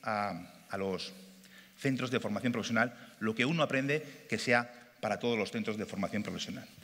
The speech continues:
Y por último, una de las grandes fortalezas que tenemos en la formación profesional es precisamente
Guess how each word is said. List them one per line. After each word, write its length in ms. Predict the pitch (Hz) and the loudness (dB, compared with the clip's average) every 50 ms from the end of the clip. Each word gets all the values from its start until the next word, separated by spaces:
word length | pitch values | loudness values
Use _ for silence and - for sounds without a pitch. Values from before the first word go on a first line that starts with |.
| - - - - - - | -16 -16 -16 -14 -2 2
Y 80 | - 175 | 2 2
por 180 | 180 185 185 | 4 4 2
último, 440 | 214 208 - 180 165 160 180 185 - - | 2 2 2 2 4 4 4 2 0 -2
una 180 | 151 160 170 160 | 2 4 6 6
de 80 | 160 156 | 8 6
las 120 | 147 139 | 6 6
grandes 300 | 160 165 156 156 143 - - - | 4 0 2 0 -4 -6 -8 -14
fortalezas 760 | - - - 143 127 113 131 139 180 190 165 131 110 - - - - - - - | -6 0 0 0 4 6 6 4 4 4 0 -4 -6 -6 -10 -16 -18 -20 -14 -12
que 60 | - 113 | -10 -6
tenemos 500 | - 120 139 147 143 135 127 - - - - - | -2 -2 0 0 0 0 -2 -2 -6 -8 -6 -2
en 280 | 120 120 120 117 117 | 0 2 2 2 4
la 80 | 120 110 | 2 2
formación 340 | 123 113 113 107 143 143 131 | 2 0 -4 -4 -4 -4 -4
profesional 460 | 143 143 151 147 139 131 139 139 - - - - - - - - | -4 -2 0 2 2 2 0 -2 -10 -16 -20 -20 -20 -12 -4 -2
es 160 | 143 143 - | -2 -2 -2
precisamente 760 | - 135 123 139 135 139 135 139 143 139 147 156 156 156 | -4 -6 -6 -4 -4 -2 -2 -2 0 0 2 2 0 0